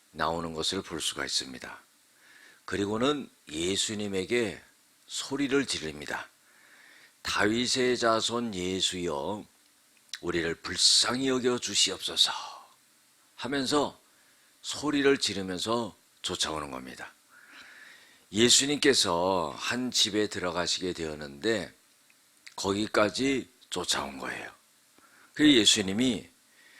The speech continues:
그 사람들을 보면서, "내가 너희들을 능히 고쳐줄 줄로 믿느냐?"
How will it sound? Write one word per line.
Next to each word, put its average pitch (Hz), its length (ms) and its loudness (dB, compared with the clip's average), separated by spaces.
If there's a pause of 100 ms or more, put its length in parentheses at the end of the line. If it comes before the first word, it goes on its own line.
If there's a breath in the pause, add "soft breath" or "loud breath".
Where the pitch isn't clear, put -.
(180 loud breath)
그 117 280 4
사람들을 101 720 4
보면서, 80 720 -4 (1160)
"내가 104 480 2
너희들을 104 840 0
능히 113 640 -2 (160)
고쳐줄 95 640 -4
줄로 104 340 -2
믿느냐?" 95 680 0